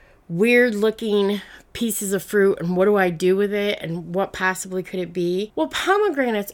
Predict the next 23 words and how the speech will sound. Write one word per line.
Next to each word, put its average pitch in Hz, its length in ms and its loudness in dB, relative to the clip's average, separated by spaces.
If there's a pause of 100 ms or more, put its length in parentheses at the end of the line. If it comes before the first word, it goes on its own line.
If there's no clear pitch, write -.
are 226 100 -2
those 208 280 0
red, 196 580 0 (320)
big 185 400 4 (180)
balls. 165 540 -2
They're 185 160 0
bigger 208 400 2
than 285 200 2
an 277 100 2
apple. 156 580 -4 (400)
Thank 185 220 0
God 165 200 2
they're 190 80 0
not 226 240 -2
blue 165 160 -2
balls, 143 380 -8
but 170 240 -6 (800)
<laughs> - 840 -6
that's 233 200 4
a 277 80 6
whole 226 180 6
different 285 320 6
story. 170 560 2